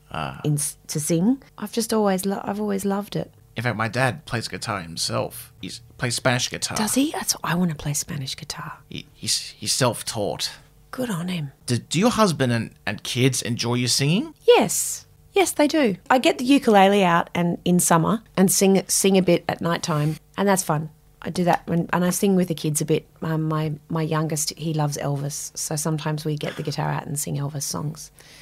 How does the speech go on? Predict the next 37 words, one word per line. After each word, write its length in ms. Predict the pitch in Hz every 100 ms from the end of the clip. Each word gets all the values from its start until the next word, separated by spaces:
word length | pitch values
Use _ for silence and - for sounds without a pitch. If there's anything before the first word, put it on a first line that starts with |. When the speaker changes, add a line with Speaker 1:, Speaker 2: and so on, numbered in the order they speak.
| - - -
Speaker 2:
He's 140 | 185
seen 200 | - 175
the 80 | 165
Elvis 340 | 147 151 143
movie 400 | 156 143 151 143 -
five 920 | - - - - - - - - 143 139
times. 520 | - 143 147 - - -
Speaker 1:
Wow. 560 | - - - - - -
Speaker 2:
Yeah, 320 | 135 131 127 -
he 80 | -
loves 300 | 135 139 143
it. 200 | - - - - _
They've 180 | 220 202
always 240 | 208 196
been, 300 | 185 160 156
yeah, 180 | 180 156 -
they've 120 | 196
always 180 | 190 180
been 160 | 160
very 180 | 147 147
supportive 640 | 147 151 156 147 147 147 - _ -
of 100 | 160
all 100 | 170
my 120 | 151
work, 380 | 143 143 - - -
which 140 | -
is 100 | -
good. 120 | - 90 71
Speaker 1:
Good. 80 | - - - _ _ _ _ - _ _ - _ _ _ _ - -
I 100 | 113
assume 340 | 120 - 131 135
that 160 | 120
Play 180 | - 123
School 260 | 120 - 110
is 180 | 98 -
their 380 | 104 104 101
favourite? 500 | 85 - 117 143 277